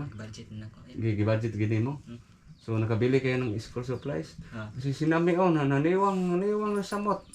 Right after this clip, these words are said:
Speaker 2: Mm. <laughs> Mas Lawrence, kaya ning gwapo, kaya nagpatupi. Ang gwapo. Si Ethan po, wala itupi. Pagbalik siguro na mo, ah, sa pagbalik natin, guys, magdala tayo ng ano, mga gamit, ah, gupitan natin si Ethan.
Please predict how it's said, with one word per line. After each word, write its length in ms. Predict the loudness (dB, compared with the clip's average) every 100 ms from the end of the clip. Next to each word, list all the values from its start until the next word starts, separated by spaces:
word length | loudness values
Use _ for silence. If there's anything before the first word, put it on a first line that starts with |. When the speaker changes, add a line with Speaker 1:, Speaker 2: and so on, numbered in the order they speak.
| -10 -10 -16 -18 -20 -20 -8 -2
Speaker 2:
Mm. 560 | 0 2 2 2 -2 -8 -18 -18 -18 -14
<laughs> 500 | -12 -12 -12 -12 -6
Mas 160 | -2
Lawrence, 320 | 4 6 6 4
kaya 160 | 4
ning 80 | 6
gwapo, 400 | 6 6 4 2
kaya 160 | 2 2
nagpatupi. 560 | 2 0 2 0 0 -6 -8 -8 -8 -14 -20 -20 -16 -4
Ang 160 | 0
gwapo. 320 | 4 4 4 4
Si 80 |
Ethan 400 | 4 4 6 4
po, 80 | 6
wala 220 | 6 8 6
itupi. 480 | 2 4 6 4 2 -14 -20 -20 -14 -8 -6 -6 -10 -18 -20 -14 -4
Pagbalik 400 | 6 8 8 6
siguro 240 | 6 6
na 160 | 8 8
mo, 160 | 8
ah, 400 | 6 8 8 8 6
sa 120 | 4
pagbalik 240 | 4 2
natin, 320 | 4 4 4 4
guys, 200 | 4 4
magdala 320 | 4 6 6
tayo 200 | 4 2
ng 120 | 2
ano, 240 | 2 0
mga 280 | 2 4 6
gamit, 360 | 8 8 6 0
ah, 240 | -2 -2 -6 -14 -20 -16 -6
gupitan 480 | -2 0 2 4
natin 240 | 4 2 0
si 80 | 0
Ethan. 360 | 0 -2 -4